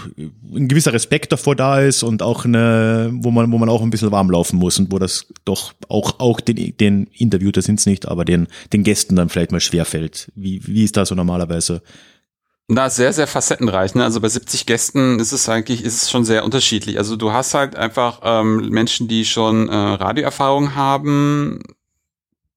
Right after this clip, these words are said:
Speaker 2: Da hatte ich bis, hatte ich echt krasse Vorbehalte teilweise.
Speaker 1: Mhm.
Speaker 2: Also, dass da wirklich so dieses Typische, was man auch aus Dokumentationen kennt, wenn man da so ein bisschen im Hintergrund mit den, mit den Forschenden spricht, so viel aufgenommen, am Ende kommen dann da gefühlt am netto dreißig Sekunden raus.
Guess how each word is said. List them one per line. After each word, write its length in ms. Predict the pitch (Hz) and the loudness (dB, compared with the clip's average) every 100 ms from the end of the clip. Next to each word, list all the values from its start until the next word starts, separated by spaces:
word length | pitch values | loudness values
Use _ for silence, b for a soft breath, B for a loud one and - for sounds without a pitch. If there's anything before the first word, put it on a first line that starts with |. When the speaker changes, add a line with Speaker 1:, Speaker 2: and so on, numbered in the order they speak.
| _ _ _ | _ _ _
Speaker 2:
Da 180 | 110 117 | -2 0
hatte 120 | 139 | -2
ich 160 | 139 | -4
bis, 300 | 131 - - - | -2 -4 -4 -4
hatte 160 | 139 | -2
ich 140 | 135 131 | -2 -6
echt 180 | - _ - - | -8 _ -20 -6
krasse 280 | - 135 135 | -4 -2 -4
Vorbehalte 580 | - 117 139 143 160 165 | 0 0 2 0 -2 -4
teilweise. 720 | 160 156 160 165 165 202 - B B - | -2 -2 0 -2 -2 -4 -6 B B -6
Speaker 1:
Mhm. 220 | 98 135 B B B _ | -2 -4 B B B _
Speaker 2:
Also, 220 | 120 120 | -2 0
dass 220 | 123 120 | 2 0
da 220 | - 123 117 | 0 0 0
wirklich 260 | 131 135 | -2 -4
so 140 | - 123 | -2 -2
dieses 280 | 117 123 | -2 -6
Typische, 460 | - 143 147 143 131 | -6 -6 -6 -2 0
was 160 | 123 131 | 0 0
man 100 | 123 | -2
auch 120 | 120 | -4
aus 100 | 120 | -8
Dokumentationen 720 | - 127 127 120 - 127 165 | -2 -2 0 -2 0 0 0
kennt, 220 | - 147 | 0 0
wenn 100 | 139 | 2
man 100 | 127 | 2
da 140 | 120 123 | 2 -2
so 80 | |
ein 40 | 120 | -4
bisschen 180 | 123 120 | -4 -2
im 80 | |
Hintergrund 300 | 123 131 120 | 0 0 0
mit 120 | 120 120 | -2 0
den, 160 | 117 | 2
mit 140 | 113 113 | 2 2
den 200 | 113 110 | 0 2
Forschenden 440 | 113 117 131 120 | 0 -2 -2 -4
spricht, 360 | - 123 143 - | -2 -2 -2 0
so 260 | 135 127 | 0 0
viel 320 | 120 135 135 | 0 -2 0
aufgenommen, 520 | 110 120 - 135 131 123 | 2 0 0 0 2 2
am 140 | 117 | 2
Ende 240 | 117 123 | 0 0
kommen 260 | - 120 120 | 0 0 2
dann 160 | 117 113 | 2 2
da 220 | 113 113 | 0 0
gefühlt 440 | 110 - 120 120 | -4 -6 -4 -2
am 160 | 120 - | -2 -2
netto 640 | - 117 - 123 120 120 110 | -2 -2 0 0 2 0 -4
dreißig 340 | - 117 - | -6 -6 -4
Sekunden 420 | - 104 131 151 147 | -6 -4 -4 -2 -2
raus. 420 | 139 151 165 | 0 0 -2